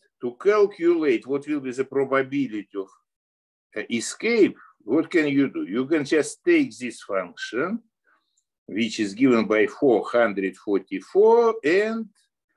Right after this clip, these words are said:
analytically continue it on the right side. It's not so simple. Okay, it's quasi-classical approximations. They will appear, of course,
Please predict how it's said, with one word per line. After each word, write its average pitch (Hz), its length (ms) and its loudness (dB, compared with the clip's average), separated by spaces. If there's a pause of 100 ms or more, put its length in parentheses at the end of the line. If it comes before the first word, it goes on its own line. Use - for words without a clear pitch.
(800)
analytically 170 800 -6
continue 175 1160 -4
it 165 120 -12
on 143 280 0
the 135 160 2
right 131 320 0
side. 65 460 -10 (100)
It's - 260 -16
not 190 220 4
so 143 320 -2
simple. 160 520 -8
Okay, 120 180 -4
it's - 120 -6
quasi-classical 135 720 -2
approximations. 135 800 -4
They 123 160 0
will 123 240 -2
appear, 120 380 -2
of - 160 -8
course, 110 240 -8